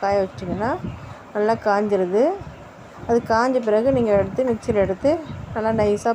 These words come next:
பவுடர் பண்ணிடுங்க. இப்போ இது மாதிரி ஒரு ஜார் எடுத்து ஈரம் இல்லாத துடைச்சிட்டு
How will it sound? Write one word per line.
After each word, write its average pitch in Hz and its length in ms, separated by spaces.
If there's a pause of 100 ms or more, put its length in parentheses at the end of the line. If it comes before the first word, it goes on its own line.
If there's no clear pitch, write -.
பவுடர் 202 360
பண்ணிடுங்க. 175 420 (1080)
இப்போ 208 220
இது 208 160
மாதிரி 208 220
ஒரு 220 160
ஜார் 208 260
எடுத்து 190 240 (200)
ஈரம் 220 200
இல்லாத 196 320
துடைச்சிட்டு 202 500